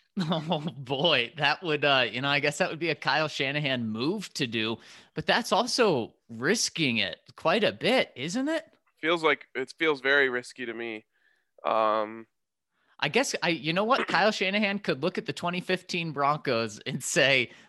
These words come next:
Speaker 1: they won a Super Bowl by taking Peyton Manning, the ultimate guy, uh, uh, of standing back there, taking the shotgun pass and delivering it.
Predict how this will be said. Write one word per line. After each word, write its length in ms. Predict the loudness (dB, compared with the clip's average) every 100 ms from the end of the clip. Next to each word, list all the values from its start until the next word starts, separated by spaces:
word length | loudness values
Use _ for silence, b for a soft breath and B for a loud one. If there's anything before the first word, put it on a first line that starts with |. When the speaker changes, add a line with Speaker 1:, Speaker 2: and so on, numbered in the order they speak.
| 0
Speaker 1:
they 100 | 2
won 180 | 4 2
a 40 |
Super 340 | 0 -4 -4 -2
Bowl 260 | 0 0
by 160 | 2 0
taking 360 | 0 -2 -4
Peyton 380 | 0 0 0 0
Manning, 400 | 0 2 2 -2
the 160 | -4 -4
ultimate 560 | -2 -2 -2 0 -2 0
guy, 360 | 2 2 0 -4 B B
uh, 60 | 2 4 4
uh, 180 | 4 2 2
of 240 | -2 -4
standing 460 | -4 0 0 0 0
back 260 | 0 0
there, 80 | -6
taking 300 | -4 -4 -2
the 60 | -4
shotgun 440 | -2 -2 -2 -4
pass 320 | 0 -2 -2
and 80 | -6
delivering 400 | -4 -4 -2 -2
it. 140 | -2